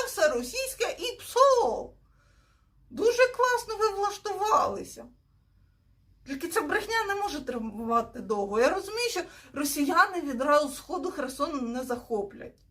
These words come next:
В залежності від того, як окопалися З С У в Херсоні, це може тривати півроку до півтора року. Це тривалий час, це великий крок. Я ж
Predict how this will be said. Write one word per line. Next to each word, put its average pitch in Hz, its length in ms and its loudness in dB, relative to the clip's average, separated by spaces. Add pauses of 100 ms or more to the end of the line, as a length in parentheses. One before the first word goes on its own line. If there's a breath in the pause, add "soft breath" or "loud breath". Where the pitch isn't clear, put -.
(960)
В 226 80 -12
залежності 247 680 4
від 269 120 -8
того, 277 200 4
як 254 260 0
окопалися 233 640 -4
З 214 80 -10
С 220 260 -6
У 453 40 0 (720)
в - 60 -20
Херсоні, 233 680 -2
це 381 220 0
може 359 200 -4
тривати 320 540 0 (420)
півроку 285 880 2
до 262 140 -6
півтора 330 580 4
року. 226 500 -2 (600)
Це 262 360 4 (300)
тривалий 262 520 6
час, 226 340 -2
це - 120 -16
великий 214 460 -6
крок. - 440 -4
Я 185 180 -12
ж 185 60 -20